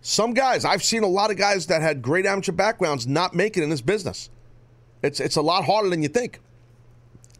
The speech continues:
because of that defense mechanism. You know, <clears throat> so <clears throat> the, the, um, the thing with Ronda, if she could break that, uh, along with her ability to, to know how to take a bump and fall,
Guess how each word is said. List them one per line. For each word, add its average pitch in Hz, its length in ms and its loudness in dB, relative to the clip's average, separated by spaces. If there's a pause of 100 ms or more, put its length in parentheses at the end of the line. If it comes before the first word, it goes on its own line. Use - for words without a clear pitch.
(200)
because 185 280 -2
of 175 60 2
that 160 120 -2
defense 220 320 -2
mechanism. 117 420 -6 (1160)
You 131 60 -4
know, 180 180 -2 (240)
<clears throat> 143 240 -4
so 165 380 -2 (500)
<clears throat> - 400 -20
the, 175 840 -2
the, 170 320 0
um, 143 300 0
the 165 100 -2
thing 208 160 0
with 165 100 0
Ronda, 156 460 0 (720)
if 139 100 -2
she 220 160 -2
could 196 140 0
break 226 260 0
that, 196 320 0 (720)
uh, 131 260 2
along 170 300 2
with 185 100 2
her 185 60 2
ability 185 480 0
to, 151 240 0
to 139 200 0
know 160 180 0
how 160 120 0
to 131 80 -4
take 165 240 -2
a 139 60 2
bump 147 280 0
and 143 140 -2
fall, 185 420 0